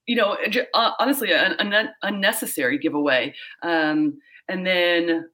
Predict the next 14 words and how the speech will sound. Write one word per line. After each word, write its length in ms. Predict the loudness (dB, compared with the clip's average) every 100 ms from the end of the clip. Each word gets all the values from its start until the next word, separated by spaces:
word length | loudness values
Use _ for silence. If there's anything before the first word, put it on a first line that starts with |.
| _
Sanchez 460 | -4 -4 0 -2 -2
with 100 | -8
the 60 |
perfect 320 | -6 -4 0
finish 200 | 0 0 -2
to 140 | -4
e-, 160 | -6 -4
equalize, 480 | -2 0 0 0 0
right? 200 | 0 0
And 80 | 0
then 120 | 0
you 140 | 0
felt 280 | 0 0 2
like, 360 | 2 2 2